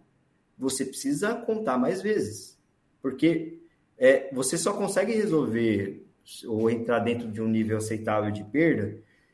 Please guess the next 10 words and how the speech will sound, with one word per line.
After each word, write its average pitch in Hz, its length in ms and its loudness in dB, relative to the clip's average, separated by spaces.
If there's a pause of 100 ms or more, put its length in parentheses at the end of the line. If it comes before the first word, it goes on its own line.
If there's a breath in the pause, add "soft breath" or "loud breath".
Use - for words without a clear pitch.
(160 soft breath)
se - 220 0
você 151 260 4
tiver 127 360 2
uma 151 140 -2
acurácia 123 460 0
boa 117 320 -2
de, 131 240 -2
de - 220 -10
estoque. 117 640 -2 (720)
Então, 160 460 4